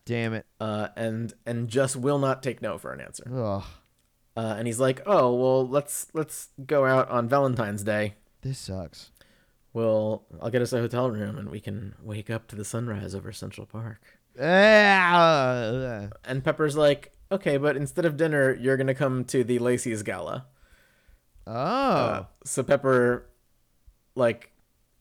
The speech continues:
Speaker 2: sets up with Katie to get herself and this rich Mark to go to the, the Lacey's Gala together.
Speaker 1: Mm.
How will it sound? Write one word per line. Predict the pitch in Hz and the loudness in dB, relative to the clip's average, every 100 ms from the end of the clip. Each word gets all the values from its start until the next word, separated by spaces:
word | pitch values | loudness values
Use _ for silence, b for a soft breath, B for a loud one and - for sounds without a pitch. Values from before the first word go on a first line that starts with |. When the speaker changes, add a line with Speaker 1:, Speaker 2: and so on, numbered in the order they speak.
| _ | _
Speaker 2:
sets | - - 151 151 | -2 0 2 4
up | 135 - 123 | 2 2 -2
with | 131 127 | 0 0
Katie | - 131 117 117 | 0 0 0 -2
to | 113 120 | -2 -2
get | 117 117 - _ | 2 0 -2 _
herself | 120 123 - 127 120 - | 0 0 4 4 4 -2
and | 127 120 110 | -4 -4 0
this | 113 113 - - b b b b b _ _ - | 0 0 -4 -10 b b b b b _ _ 2
rich | 127 120 - - 127 | 2 4 -2 -4 -2
Mark | 127 120 - - - _ | 2 4 2 -6 -8 _
to | - | 0
go | 120 117 | 2 4
to | |
the, | 113 113 110 117 | 4 4 4 2
the | 123 | 2
Lacey's | 120 113 104 101 | 2 0 -4 -4
Gala | 107 87 82 | -2 -2 -4
together. | 120 107 - 147 - 117 | -6 -6 -8 -10 -14 -12
Speaker 1:
Mm. | 139 156 170 165 123 90 | -8 -8 -8 -10 -10 -14